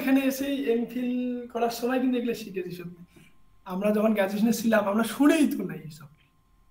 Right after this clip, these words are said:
এখানে এসে আমরা যখন দেখলাম যে বাপরে এত স্ট্যাটিস্টিক্স শিখতে হবে, তো পরে যখন দেখলাম যে একটু থিওরিটা জানা থাকলে একটু সহজ লাগে। এই যে বর্তমানে লজিস্টিক রিগ্রেশন এত ইউজ করে, লজিস্টিক রিগ্রেশনের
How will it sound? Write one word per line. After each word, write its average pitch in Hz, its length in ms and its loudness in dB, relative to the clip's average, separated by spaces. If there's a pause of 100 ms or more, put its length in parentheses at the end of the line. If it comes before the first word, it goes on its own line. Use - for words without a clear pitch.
(240)
এখানে 214 280 2
এসে 226 280 2
আমরা 220 220 4 (120)
যখন 214 200 2
দেখলাম 214 360 0
যে 214 60 -2
বাপরে 202 320 0
এত 196 220 0
স্ট্যাটিস্টিক্স 208 600 -2
শিখতে - 280 -12
হবে, 190 240 -6 (480)
তো 180 40 -12 (160)
পরে 208 280 8
যখন 277 260 8
দেখলাম 277 280 2
যে 269 120 2
একটু 277 200 -6
থিওরিটা 262 380 0
জানা 262 300 0
থাকলে 262 220 -2
একটু - 460 -8
সহজ 220 320 0 (120)
লাগে। 120 200 -8 (680)
এই 233 140 -2
যে 247 60 2 (180)
বর্তমানে 233 360 2
লজিস্টিক 226 520 2
রিগ্রেশন 214 320 0
এত 208 160 2
ইউজ 220 220 0 (100)
করে, 180 140 -6 (100)
লজিস্টিক 214 400 0
রিগ্রেশনের 233 340 0